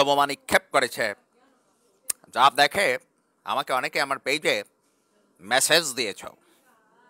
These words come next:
বাঙালিরা অন্যের অপমানে যেই পরিমাণ সুখ পায়, সেটা আসলে অন্য কোনো কিছুতে পায় না। তো সেফাতুল্লাহ সেফুদা কাকা হঠাৎ করে আমার মতো গরিবের পিছনে লেগেছে, আমাকে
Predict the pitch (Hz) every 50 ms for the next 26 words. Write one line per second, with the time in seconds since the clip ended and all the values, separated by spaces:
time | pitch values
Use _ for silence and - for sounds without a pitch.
0 | _ _ _ _ _ _ _ _ _ _ 104 110 123 147 160 170 175 175 175 180
1 | 196 240 214 151 135 143 - - _ _ _ _ _ _ _ _ _ _ _ _
2 | - - _ - 139 156 170 180 180 185 185 185 180 175 - 175 180 180 185 226
3 | 262 185 143 - - _ _ - 98 104 131 135 139 135 - 143 143 156 180 190
4 | 156 - - 160 156 _ _ - 117 92 85 78 - - - _ _ _ _ _
5 | - - - 139 151 - - 185 143 - - 170 180 175 117 - - - - 127
6 | 131 135 139 139 139 - 135 131 139 151 147 - - 135 - 101 104 101 80 73
7 | - - _ _ _ _ _ _ _ _ _ _ _ _ _ _ _ _ _ _
8 | _ _ _ 120 117 - 139 151 - 226 240 - 208 208 214 220 214 208 - -
9 | 156 - 180 175 180 165 147 135 - 120 107 101 110 - - _ _ _ _ _
10 | _ _ _ _ _ _ _ _ _ _ _ _ _ - - - - - 220 233
11 | - _ 196 190 175 147 147 170 175 175 175 170 165 123 127 131 143 139 147 139
12 | - 147 131 160 165 185 156 123 117 127 120 - 160 147 110 98 - _ _ _
13 | _ _ - _ _ _ _ _ _ _ _ _ _ - - 113 131 - 147 139